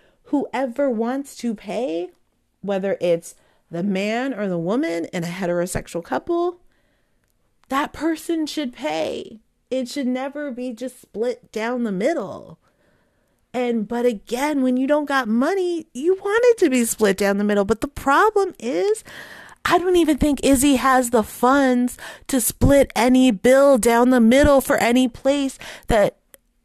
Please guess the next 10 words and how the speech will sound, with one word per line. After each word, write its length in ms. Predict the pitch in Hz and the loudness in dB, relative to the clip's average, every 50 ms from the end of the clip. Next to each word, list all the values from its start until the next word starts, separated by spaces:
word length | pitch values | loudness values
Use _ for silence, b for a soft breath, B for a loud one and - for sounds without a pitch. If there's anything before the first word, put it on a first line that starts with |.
| _ _ _ - _ - | _ _ _ -20 _ -10
Stacy 420 | - - - 269 277 269 - 294 285 | -8 -2 2 4 4 4 6 6 4
wants 280 | 277 285 277 262 - | 6 4 4 2 2
to 80 | 302 - | 0 2
eat 220 | - 302 339 330 | 4 4 4 6
at 180 | 311 277 262 - | 6 4 4 2
because 260 | 269 254 277 269 254 | 2 2 2 2 2
Stacy 380 | - - 294 311 302 - 302 294 | 0 0 0 0 0 2 2 2
has 340 | 277 277 262 262 262 - - | 4 4 4 2 2 0 -2
champagne 560 | - - 294 277 269 262 262 262 269 269 262 | -2 0 2 2 2 2 0 0 2 2 2
taste. 560 | 254 269 294 349 349 - - - - - - | 0 0 0 -2 -2 -4 -6 -8 -10 -12 -12